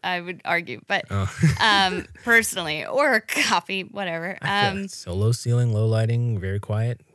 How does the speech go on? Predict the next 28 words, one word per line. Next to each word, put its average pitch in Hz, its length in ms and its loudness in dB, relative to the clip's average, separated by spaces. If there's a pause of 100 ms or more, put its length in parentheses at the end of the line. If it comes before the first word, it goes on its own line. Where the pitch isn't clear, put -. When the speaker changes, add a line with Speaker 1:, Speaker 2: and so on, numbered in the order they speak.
Speaker 2:
Sounds 87 240 -10
like 87 100 -10
a 90 40 -10
coffee 98 340 -10
shop 107 200 -10
to - 80 -12
me. 98 280 -6 (720)
Speaker 1:
I 269 120 -6
will 359 140 -6
say 359 200 2
comedy 165 560 -8
club, 262 480 -10
coffee 156 420 -10
shop, 277 360 -8
there 180 180 -4
are 190 140 -2
some 427 200 -6
similarities. 202 880 2
Speaker 2:
There 110 140 4
you 120 80 2
go. 120 400 -2
Speaker 1:
<laughs> - 320 -10
You 220 120 -6
go 214 200 2
there 220 160 2
to 220 120 4
have, 196 340 2 (100)
uh, 180 320 0